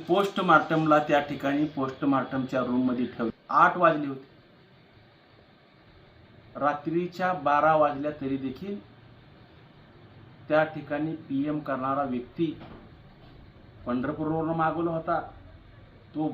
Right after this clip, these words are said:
बारा वाजल्या तरी देखील आला नाही. ती सर्व लोक नगरपालिकेसमोर थांबली. तिचं माहेर अनगर,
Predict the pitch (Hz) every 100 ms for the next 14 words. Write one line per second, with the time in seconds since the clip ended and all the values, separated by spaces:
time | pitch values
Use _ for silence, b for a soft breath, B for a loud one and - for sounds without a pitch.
0 | 110 131 139 160 151 135 151 156 151 143
1 | 135 - 139 127 131 135 151 147 143 143
2 | - 135 139 135 120 120 170 196 - -
3 | - - - - - - - - - -
4 | - - - - - - - - - 104
5 | 117 139 151 151 147 151 156 160 160 160
6 | 160 156 160 - - - - - - -
7 | - - - - - - - - - -
8 | - - - - - - - - - -
9 | - 147 165 170 165 156 185 185 180 180
10 | 202